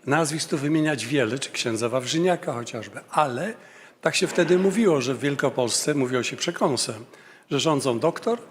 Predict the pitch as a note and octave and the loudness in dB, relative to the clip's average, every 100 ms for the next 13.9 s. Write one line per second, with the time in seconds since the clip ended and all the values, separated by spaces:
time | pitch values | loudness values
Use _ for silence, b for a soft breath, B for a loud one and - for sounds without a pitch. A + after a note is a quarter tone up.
0 | - - B2 B2+ C#3+ E3+ F#3+ - - B | -18 -8 -4 -2 -2 -4 -8 -8 -18 B
1 | B B E3+ G3 F3 D3+ D3 A2+ - - | B B -2 2 2 4 2 0 -6 -14
2 | - - _ _ B B B B - C#3+ | -20 -20 _ _ B B B B -2 0
3 | D3 C#3+ D3+ C#3+ D3+ D#3 - C#3+ E3 C3 | 0 2 2 2 0 -2 0 0 0 -2
4 | - C#3+ B2+ - - E3+ A3 D3 C#3+ C3+ | -4 -4 -2 -2 0 -2 -2 -4 -6 -4
5 | C3 C3+ - - C#3 C#3+ B2 - - B2 | -4 -4 -8 -6 -2 -2 -2 -4 -2 -2
6 | C3 D3+ - G#3+ F#3+ F3 B2 D3+ D3+ B2+ | -2 -2 -6 -6 -6 -6 -6 -6 -6 -10
7 | B B B B D#3+ D#3+ D3+ C#3 C#3+ C3+ | B B B B -2 0 2 2 2 0
8 | D3+ D3+ - E3 B2+ G#2 G2 - B B | 2 2 2 2 2 -2 -8 -14 B B
9 | B B B B _ _ _ _ _ _ | B B B B _ _ _ _ _ _
10 | _ _ _ _ _ _ _ - C#3 E3+ | _ _ _ _ _ _ _ -4 0 4
11 | F3 E3 D#3 D3+ D#3 D3+ - D3+ E3 D#3+ | 4 2 2 2 2 0 0 0 0 -6
12 | - - _ G#3 - C#3 C3+ D#3+ C#3+ D#3 | -16 -20 _ -6 -4 -2 2 2 2 0
13 | C#3+ - D#3 C#3 C3+ C3+ - - | -2 2 2 4 0 -2 -6 -16